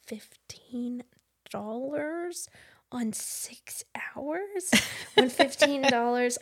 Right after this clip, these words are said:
Speaker 1: also gets me, like,
Speaker 2: Yeah.
Speaker 1: Forty hours?
Speaker 2: Yeah, I had Audible way, way back, and you would get, like, two credits, and you paid, like, twenty-five or thirty dollars a month. So if you were paying anything less than fifteen dollars for an audiobook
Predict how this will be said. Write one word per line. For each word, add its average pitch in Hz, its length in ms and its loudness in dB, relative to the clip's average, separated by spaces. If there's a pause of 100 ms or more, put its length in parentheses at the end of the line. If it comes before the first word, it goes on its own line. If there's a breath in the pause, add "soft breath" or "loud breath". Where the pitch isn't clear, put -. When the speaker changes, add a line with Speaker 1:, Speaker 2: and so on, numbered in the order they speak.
(120 loud breath)
Speaker 1:
also 240 340 2
gets 262 240 -2
me, 254 100 -2
like, 208 360 -2 (220)
Speaker 2:
Yeah. 131 200 4
Speaker 1:
Forty 226 840 0
hours? 330 640 0
Speaker 2:
Yeah, 165 180 8
I 190 80 4
had 254 260 6
Audible 220 440 4
way, 170 420 2
way 151 300 0
back, 143 540 -4 (300)
and 180 160 4
you 180 80 6
would 175 140 2
get, 170 220 2
like, 165 320 2
two - 140 -6
credits, - 640 -6 (520 soft breath)
and 180 220 4
you 180 80 2
paid, 190 320 -2
like, - 320 -4 (260)
twenty-five 170 480 0
or 156 80 -4
thirty 160 280 0
dollars 156 360 0
a 170 60 -4
month. 175 420 -2
So - 140 6
if 190 100 4
you 220 120 4
were 233 80 8
paying 196 360 4
anything 190 420 2
less 170 300 2
than 165 200 -4
fifteen 170 440 0
dollars 156 320 0
for - 80 -6
an 147 120 -4
audiobook 160 680 -4